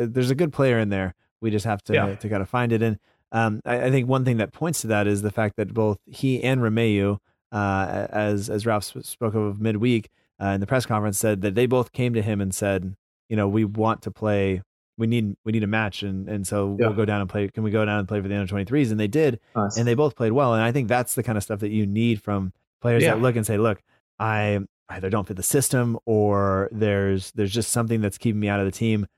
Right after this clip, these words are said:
Speaker 1: I need to go make sure I stay sharp and get better." And some people are, are happy to sit on the bench. Um, and, and maybe they don't like it, but they, they, I think that's going the extra step. That, that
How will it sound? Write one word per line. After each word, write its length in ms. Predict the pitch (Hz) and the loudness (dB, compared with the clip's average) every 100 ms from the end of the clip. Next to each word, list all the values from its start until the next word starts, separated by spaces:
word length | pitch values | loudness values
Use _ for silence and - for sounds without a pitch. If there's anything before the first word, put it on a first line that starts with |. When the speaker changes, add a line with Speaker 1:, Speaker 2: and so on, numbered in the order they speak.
| _ _ | _ _
Speaker 1:
I 160 | 120 123 | -2 0
need 160 | 117 | 0
to 80 | 107 | 0
go 400 | 107 107 104 101 - _ _ _ _ | 2 4 4 0 -4 _ _ _ _
make 200 | 117 110 | 0 0
sure 120 | - | 2
I 60 | 107 | 0
stay 180 | - 101 | 0 -2
sharp 300 | - 101 101 | 0 -2 0
and 80 | 101 | -2
get 160 | 104 | 0
better." 260 | 107 104 101 | 2 4 2
And 200 | 101 98 | 0 0
some 180 | 170 190 | 0 2
people 340 | 180 131 110 | 2 4 4
are, 200 | 110 107 - | 4 2 -2
are 100 | 101 | -6
happy 320 | 101 139 135 104 | -4 -2 -2 -2
to 60 | |
sit 240 | - 98 90 | -2 -2 -4
on 180 | 95 95 | -4 -4
the 60 | 92 | -2
bench. 380 | 101 98 - - _ _ _ - | -2 -2 -4 -12 _ _ _ -6
Um, 560 | 107 101 98 98 101 98 113 | -2 0 0 0 -4 -6 0
and, 220 | 113 110 | 0 2
and 100 | 120 | 2
maybe 140 | 156 | 2
they 80 | 135 | 4
don't 180 | 123 98 | 2 2
like 220 | 131 151 | 0 2
it, 160 | 123 123 | 2 2
but 140 | 110 | 2
they, 280 | 110 110 107 | 4 4 2
they, 580 | 120 110 107 104 104 - _ _ - | 2 2 4 4 2 -2 _ _ -2
I 120 | 117 | 0
think 100 | 131 | 2
that's 160 | 120 | 0
going 180 | 135 117 | 2 2
the 60 | 110 | 2
extra 220 | 104 98 | 0 -2
step. 240 | - 104 | -2 -2
That, 220 | 98 95 | 0 -2
that 120 | - | -4